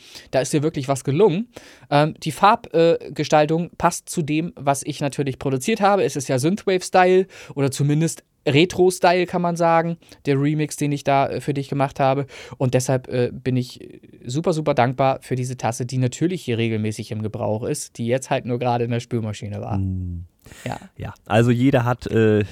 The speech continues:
Speaker 2: jeder, der Remixe hat,
Speaker 1: Ja.
Speaker 2: seine Tasse im Design seines Covers gekriegt.
Speaker 1: Mhm.
Speaker 2: Äh, sind
Speaker 1: Und
Speaker 2: auch
Speaker 1: die
Speaker 2: alle
Speaker 1: waren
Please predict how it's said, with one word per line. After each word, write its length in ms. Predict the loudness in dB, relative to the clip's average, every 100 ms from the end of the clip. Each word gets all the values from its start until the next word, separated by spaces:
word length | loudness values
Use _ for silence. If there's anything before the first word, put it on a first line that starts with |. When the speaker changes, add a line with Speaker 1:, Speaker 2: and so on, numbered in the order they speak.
| -6
Speaker 2:
jeder, 280 | 0 2
der 120 | 4 6
Remixe 440 | 4 2 -2 -2
hat, 100 | 4
Speaker 1:
Ja. 80 | 4 2
Speaker 2:
seine 400 | -4 -2 -2 -2
Tasse 360 | -4 -4 -2
im 320 | -2 0 0 -2
Design 400 | -2 -2 -2 -2
seines 340 | -2 -2 -4
Covers 380 | -4 -2 -2 -2
gekriegt. 400 | -6 0 0 0
Speaker 1:
Mhm. 760 | -4 -8 -20 -20 -20 _ -6
Speaker 2:
Äh, 240 | 0 0 0 -4 -6
sind 120 | 0
Speaker 1:
Und 60 | 2
Speaker 2:
auch 0 |
Speaker 1:
die 140 | 6
Speaker 2:
alle 100 |
Speaker 1:
waren 80 | 6